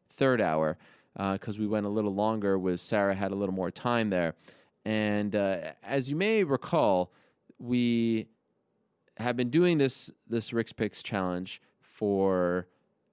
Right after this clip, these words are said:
what, three, three or so months now. Started in January because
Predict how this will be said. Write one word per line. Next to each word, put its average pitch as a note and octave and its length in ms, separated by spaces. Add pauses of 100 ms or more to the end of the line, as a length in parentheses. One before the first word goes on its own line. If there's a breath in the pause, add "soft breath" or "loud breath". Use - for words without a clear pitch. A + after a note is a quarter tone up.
what, - 220
three, F3 380 (140)
three F#3+ 140
or E3 80
so C3+ 180
months F#2+ 300
now. F2 300 (1200)
Started F3+ 460
in B2+ 120
January G#2 580
because F#2+ 680